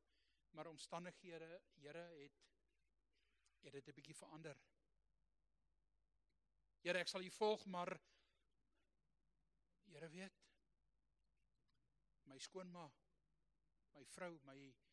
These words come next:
my broer, daai ou wat saam met my werk.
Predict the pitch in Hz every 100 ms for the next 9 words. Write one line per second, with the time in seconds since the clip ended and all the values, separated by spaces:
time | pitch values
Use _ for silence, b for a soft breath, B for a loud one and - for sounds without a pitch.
0 | b b b - 135 147 185 160 127 -
1 | - - - - 143 220 175 - 180 175
2 | 165 147 156 147 -